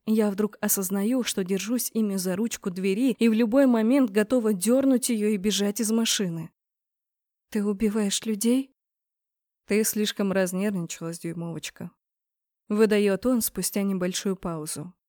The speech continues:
А в твоём положении это не норма. Единственное, что ты должна усвоить из сегодняшнего разговора, чем бы я ни занимался на самом деле, со мной ты в абсолютной безопасности. Богдан тянется ко мне рукой, но я отворачиваюсь.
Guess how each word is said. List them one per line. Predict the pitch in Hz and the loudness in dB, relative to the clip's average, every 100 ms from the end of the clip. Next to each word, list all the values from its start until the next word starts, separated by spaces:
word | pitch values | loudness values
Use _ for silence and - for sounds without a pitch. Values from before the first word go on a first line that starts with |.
| _ _ _ _ _ _ | _ _ _ _ _ _
А | 175 | -8
в | - | -4
твоём | 180 202 269 | 0 2 2
положении | 294 285 240 240 254 | 2 2 2 4 2
это | 254 247 | 2 2
не | 254 | 4
норма. | 247 175 156 160 180 _ _ _ _ _ - | 2 0 -6 -10 -14 _ _ _ _ _ -6
Единственное, | 202 202 277 - 196 180 180 | -2 2 2 2 -2 -2 -2
что | - 190 | -4 -6
ты | 196 | -4
должна | 196 190 202 196 | -2 -2 -2 -2
усвоить | 190 226 202 175 - | -2 -2 -2 -4 -6
из | 208 - | -6 -4
сегодняшнего | 202 180 180 170 160 175 170 | -4 -4 -4 -6 -8 -8 -6
разговора, | 175 175 190 240 269 156 - _ _ _ _ - | -6 -4 -2 0 0 -2 -10 _ _ _ _ -8
чем | - 208 196 | -2 0 0
бы | 185 | 0
я | 185 | -2
ни | 185 185 | -2 -2
занимался | 196 185 185 180 - 175 | -2 -2 -2 -4 -4 -6
на | 175 | -4
самом | 196 175 170 175 | -4 -4 -6 -4
деле, | 196 269 185 131 _ - | 0 0 -2 -6 _ -6
со | - 202 185 | -2 0 -2
мной | 160 156 165 | -4 -6 -6
ты | 233 | -2
в | 247 | -2
абсолютной | 240 - 202 156 - 180 | -2 -2 -2 -4 -8 -8
безопасности. | 170 165 156 139 - - - - - _ _ _ _ _ _ | -6 -6 -8 -10 -12 -10 -10 -10 -18 _ _ _ _ _ _
Богдан | 202 208 202 254 269 | -2 0 0 2 2
тянется | - 226 208 190 - | 2 0 0 -2 -6
ко | 196 | -4
мне | 190 196 190 | -4 -4 -4
рукой, | 185 - 254 214 | -6 -2 0 0
но | 180 | -2
я | 180 185 | -4 -4
отворачиваюсь. | 180 185 180 175 - 165 156 151 - | -6 -6 -6 -6 -6 -10 -10 -10 -10